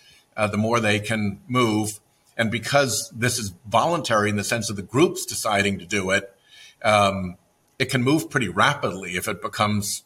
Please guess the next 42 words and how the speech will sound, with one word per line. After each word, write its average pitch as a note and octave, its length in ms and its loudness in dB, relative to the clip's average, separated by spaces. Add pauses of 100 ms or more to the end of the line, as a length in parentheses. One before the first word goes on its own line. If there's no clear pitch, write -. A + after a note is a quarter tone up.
(180)
something A2+ 340 -2
that G2+ 140 -4
people G#2 240 -6
get G#2 220 -2
behind G2 480 0 (380)
virally, A2+ 560 0
and G#2 80 -2
it F#2+ 100 -4
doesn't C3 260 -2
require A2 340 0
us A#2 160 -2
in F#2+ 100 -6
Congress C#3 500 0
to A2+ 100 -4
mandate G2 540 -2
it G#2+ 320 0 (280)
or A2 200 2
even A2+ 300 0
a G2+ 220 0
regulatory A#2+ 640 -2
agency G2+ 440 -2
to F#2+ 60 -4
mandate F#2+ 540 -8
it. F2 160 -12 (320)
This A2+ 180 -2
is B2+ 100 -2
something A2 320 -2
that G2+ 160 -2
people A#2 280 -6
of F#2 120 -6
goodwill A2 480 2
can G#2 160 -4
simply G#2 320 -6
require G#2+ 680 0
as G2 460 0 (320)
your G2+ 160 -2
ticket A#2 360 -2
to G#2 80 -4
participation A2 840 -4
in G2+ 100 -2
civilized G#2 580 -2
society, A#2+ 760 -2